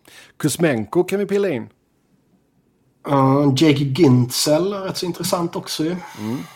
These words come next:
Speaker 2: William Karlsson.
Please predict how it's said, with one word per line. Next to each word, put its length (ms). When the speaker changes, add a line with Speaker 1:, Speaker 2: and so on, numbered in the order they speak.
Speaker 2:
William 520
Karlsson. 1040